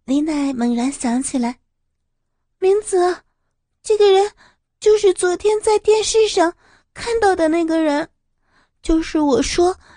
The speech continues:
那个官员被逮捕的时候在旁边耳语的那个人。”“什么？”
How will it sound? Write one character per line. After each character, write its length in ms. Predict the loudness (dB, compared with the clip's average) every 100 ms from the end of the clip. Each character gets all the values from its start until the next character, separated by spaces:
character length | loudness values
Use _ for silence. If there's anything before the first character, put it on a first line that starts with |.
| _
那 140 | -2 0
个 160 | 0
官 300 | 0 2 2
员 260 | 4 2 0
被 160 | -2 -4
逮 220 | 0 -2
捕 180 | -2 -2
的 140 | -2 -4
时 180 | -4
候 300 | -4 -4 -8 _ _ _ _ _
在 180 | -10 -8 -6
旁 320 | -4 -2 -2
边 260 | -2 -4 -6 _
耳 160 | 0 0
语 280 | 2 0 0
的 120 | 0
那 140 | 0 2
个 180 | 2 4
人。 300 | 2 0 -6 _ _ _ _ _ _ _ _ _ _ _ _ _ _ _ _
”“什 240 | _ -6
么？” 320 | -2 -2 -4